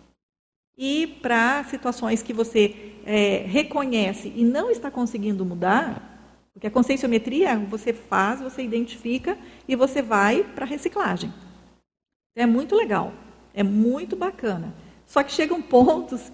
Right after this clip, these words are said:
que a gente, hum, tem coisas que a gente não consegue, porque elas têm mais relação com paragenética ou companhias extrafísicas.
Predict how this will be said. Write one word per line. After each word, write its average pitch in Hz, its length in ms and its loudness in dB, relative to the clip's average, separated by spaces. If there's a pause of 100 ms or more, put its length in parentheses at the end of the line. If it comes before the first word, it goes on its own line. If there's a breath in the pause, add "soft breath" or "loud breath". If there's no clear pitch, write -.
que - 80 4
a 254 80 4
gente, 262 420 -2
hum, 277 440 -8
tem 262 180 -2
coisas 254 480 0
que - 80 -12
a 285 40 -8
gente 277 200 -10
não 247 180 -4
consegue, 220 640 -4 (280 loud breath)
porque 247 200 -4
elas 220 300 -4 (100)
têm 220 140 0
mais 208 400 -2
relação 196 380 -4
com 185 120 -8
paragenética 208 880 0 (220)
ou 262 580 10
companhias 226 640 0
extrafísicas. 254 960 -8